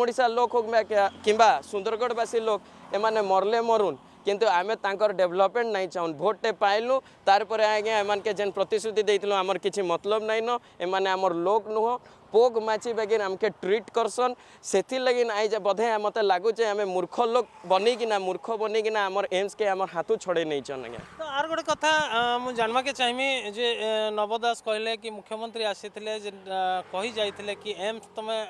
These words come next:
Speaker 2: ପାଇ ଯାଇଛ, ତମର ହକ୍, ତମେ ଏମ୍ସ ତମକୁ ଦେଇ ଦିଆଯାଇଛି। କିନ୍ତୁ ସମୟ ତ ସରଲା, ଦୁଇ ହଜାର ବାଇଶ ଆପଣ କହୁଛନ୍ତି ପହଞ୍ଚି ଗଲାଣି, କିନ୍ତୁ ଆଜି ଯାକେ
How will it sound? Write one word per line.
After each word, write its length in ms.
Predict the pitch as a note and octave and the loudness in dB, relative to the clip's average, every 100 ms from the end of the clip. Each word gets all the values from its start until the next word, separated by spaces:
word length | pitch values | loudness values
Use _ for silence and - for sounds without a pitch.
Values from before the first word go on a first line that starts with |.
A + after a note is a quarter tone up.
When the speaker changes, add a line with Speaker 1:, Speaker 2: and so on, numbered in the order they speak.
| F3 - | -10 -6
Speaker 2:
ପାଇ 200 | F3+ A#3+ | -2 -2
ଯାଇଛ, 300 | A3 G#3 G3 G#3 | -2 -4 -4 -8
ତମର 300 | - F#3+ G3+ | -8 -8 -8
ହକ୍, 300 | E3+ G3+ A#3+ _ _ _ _ - | -2 0 0 _ _ _ _ -8
ତମେ 160 | G3+ G3+ G3+ | -4 -4 -4
ଏମ୍ସ 120 | G#3+ | -6
ତମକୁ 280 | - G#3 F#3+ G3 | -12 -10 -8 -6
ଦେଇ 240 | F3 B3 A#3 | -2 -2 0
ଦିଆଯାଇଛି। 560 | A3+ G#3 G3 G3 - A3 - - - | -2 0 -2 -4 -8 -10 -12 -20 -20
କିନ୍ତୁ 120 | G#3 | -6
ସମୟ 240 | A#3+ A#3 D4+ | -4 0 -2
ତ 40 | D4 | -2
ସରଲା, 360 | C#4 A#3 A3+ A3+ | -4 -2 2 0
ଦୁଇ 160 | F#3+ A3 | 0 -4
ହଜାର 180 | A3 A3+ | -4 -4
ବାଇଶ 200 | G#3 G#3 G#3+ | -4 -6 -8
ଆପଣ 160 | G3+ G3 | -16 -12
କହୁଛନ୍ତି 380 | G#3 G#3 G#3 G#3 | -10 -10 -12 -12
ପହଞ୍ଚି 300 | F#3 F#3+ F#3+ | -10 -10 -6
ଗଲାଣି, 360 | G#3+ F#3+ F#3 G3 | -4 -2 -4 -6
କିନ୍ତୁ 400 | - - - A3 | -12 -20 -12 -2
ଆଜି 200 | A3+ A#3 C4 | 0 0 -2
ଯାକେ 200 | C4 | -2